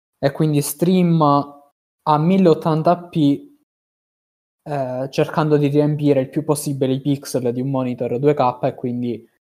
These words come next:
eh, rendendolo praticamente ingiocabile con artefatti quelli, qua e là.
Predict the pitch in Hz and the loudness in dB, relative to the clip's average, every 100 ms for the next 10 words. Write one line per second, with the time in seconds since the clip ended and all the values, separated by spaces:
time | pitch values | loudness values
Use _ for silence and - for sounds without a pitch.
0 | _ _ _ _ - 123 110 120 139 143 | _ _ _ _ -14 -12 -10 -2 0 0
1 | 147 147 147 151 147 143 139 139 131 127 | 4 2 4 4 4 6 4 2 -2 0
2 | 135 135 135 127 131 135 127 123 123 123 | 0 0 -2 -4 -6 -4 -2 -2 -4 -6
3 | 120 110 117 _ _ _ - - - 135 | -6 -6 -10 _ _ _ -14 -8 -8 -4
4 | 131 - 123 120 123 120 117 110 - _ | -4 -4 -10 -8 -6 -4 -6 -10 -16 _
5 | _ _ - 120 117 113 | _ _ -10 -8 -10 -14